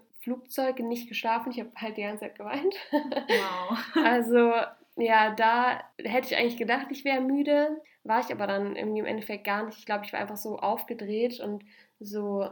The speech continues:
Speaker 1: aufgeregt auch. Und diese ganzen neuen Eindrücke musste ich halt erstmal so ein bisschen verdauen. Aber nee, also das, den Jetlag hab ich am ersten Tag überhaupt nicht gespürt und der kam dann erst danach. Wie war's bei dir?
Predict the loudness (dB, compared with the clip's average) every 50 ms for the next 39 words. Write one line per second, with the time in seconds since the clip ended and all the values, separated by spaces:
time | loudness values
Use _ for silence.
0 | -6 -6 -6 -6 -6 -6 -10 -10 -8 -6 -6 -6 -8 -10 -10 -6 -4 -2 -2 -4
1 | -4 -8 -16 _ _ _ _ _ _ _ _ _ -8 -6 -4 -4 -4 -6 -6 -4
2 | -4 -4 -4 -4 -4 -4 -2 0 0 0 -2 -2 -4 -4 -4 -4 -4 -4 -6 -6
3 | -6 -6 -4 -4 -4 -6 -6 -6 -6 -4 -4 -4 -6 -6 -6 -6 -6 -4 -4 -4
4 | -6 -6 -6 -8 -8 -6 -4 -4 -4 -6 -8 -10 -10 -8 -6 -4 -2 0 0 0
5 | 0 0 -2 -4 -10 -20 _ _ _ _ _ -6 -2 -2 -2 0 2 2 4 6
6 | 6 6 4 4 2 -2 -10 -18 _ _ -8 -4 -2 0 2 2 2 2 0 -2
7 | -2 -2 -2 -2 -2 -4 -6 -6 -6 -8 -10 -8 -6 -4 -2 0 -2 -2 0 -2
8 | -2 -2 -2 -4 -6 -6 -6 -8 -4 -2 -2 -2 -2 -4 -6 -6 -6 -6 -6 -6
9 | -8 -8 -6 -4 -6 -6 -4 -6 -8 -8 -8 -8 -10 -10 -10 -6 -2 2 4 4
10 | 4 4 0 -8 -8 -8 -8 -8 -8 -8 -8 -8 -8 -8 -8 -8 -8 -6 -6 -6
11 | -6 -6 -6 -8 -10 -12 -14 -12 -10 -10 -10 -10 -8 -10 -10 -8 -8 -10 -10 -12